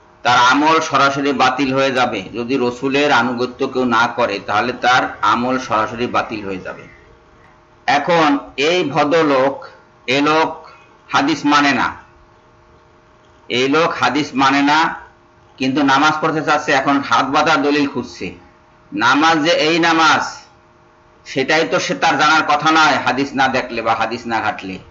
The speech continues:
এ হাদিস ছাড়া অন্য কোথাও নাই। প্রচলিত নামাজ, প্রচলিত নামাজ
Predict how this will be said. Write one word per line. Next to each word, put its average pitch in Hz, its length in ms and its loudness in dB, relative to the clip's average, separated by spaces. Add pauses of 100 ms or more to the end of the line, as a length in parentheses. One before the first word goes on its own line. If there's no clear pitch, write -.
(520)
এ 101 100 -4
হাদিস 131 420 -2
ছাড়া 156 180 2
অন্য 147 280 2
কোথাও 139 360 2
নাই। 135 220 2 (720)
প্রচলিত 151 460 0
নামাজ, 160 600 4 (1300)
প্রচলিত 156 520 0
নামাজ 160 500 2